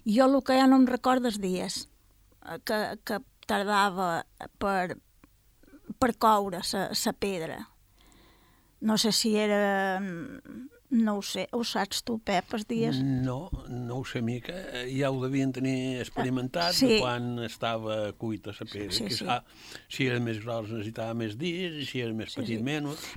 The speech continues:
Speaker 1: Bueno.
Speaker 2: Això depèn,
Speaker 1: Sí.
Speaker 2: també.
Speaker 1: I entonces, claro, llavors dies, eh, allò no ho podien deixar,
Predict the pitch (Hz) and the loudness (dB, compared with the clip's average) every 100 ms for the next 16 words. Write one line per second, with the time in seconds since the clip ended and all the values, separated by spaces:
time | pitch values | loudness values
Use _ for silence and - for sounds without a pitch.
0 | - 127 120 269 - - - 113 113 117 | -8 -4 -4 -4 -12 -14 -8 -4 -2 -2
1 | 113 135 135 151 - 107 - - 98 85 | -2 -2 -2 -6 -4 -4 -4 -10 -10 -12
2 | - - - 311 294 277 240 247 247 254 | -16 -20 4 10 12 12 10 4 4 2
3 | - 247 220 220 262 233 220 208 220 214 | 0 2 4 4 2 2 0 2 2 4
4 | 214 269 - 208 - 190 185 185 196 220 | 2 -2 -2 -4 -4 -2 0 0 -4 -2
5 | 277 277 208 202 190 - | -2 0 0 -2 -2 -2